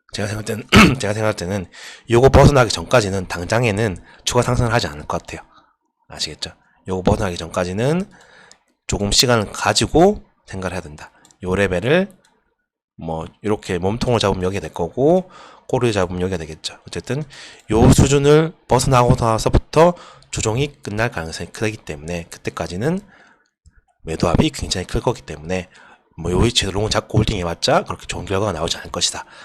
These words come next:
그래서 단기적으로는 숏이 유리한 관점이고 장기적으로는 이걸 벗어나면서부터 이제 여기죠. 이게 이, 삼, 육까지 오면 여기란 말이에요.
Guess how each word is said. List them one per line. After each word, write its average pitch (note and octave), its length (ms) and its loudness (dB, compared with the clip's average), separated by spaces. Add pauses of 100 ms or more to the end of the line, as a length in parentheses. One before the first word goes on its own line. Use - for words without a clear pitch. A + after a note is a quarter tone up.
(280)
그래서 G2+ 240 -6
단기적으로는 G2 640 -6
숏이 B2+ 280 -4
유리한 F2 200 -6
관점이고 F#2 640 -4 (300)
장기적으로는 F2+ 760 -2 (400)
이걸 A2 220 2
벗어나면서부터 A#2 1200 2
이제 D#2 600 -6 (200)
여기죠. F#2 400 -10 (1900)
이게 B2+ 380 4 (400)
이, A#2 440 -10
삼, D3+ 200 6
육까지 B2 320 4
오면 A2 240 2
여기란 G2+ 300 0
말이에요. D#2+ 540 -8